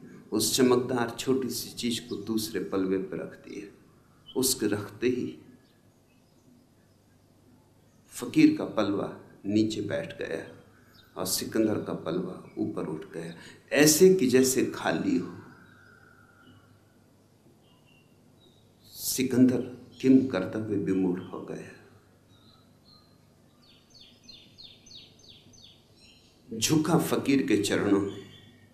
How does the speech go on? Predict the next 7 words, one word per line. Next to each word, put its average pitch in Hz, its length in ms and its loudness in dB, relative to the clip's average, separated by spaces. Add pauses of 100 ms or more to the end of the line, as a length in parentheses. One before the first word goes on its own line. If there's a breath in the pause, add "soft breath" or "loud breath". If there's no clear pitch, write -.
(1000 soft breath)
और 127 240 4
कहा, 120 140 0
"कुछ - 400 -2
भी - 140 -2
हो, - 440 -10 (4000)
नतमस्तक 127 840 2
हूं, - 100 -2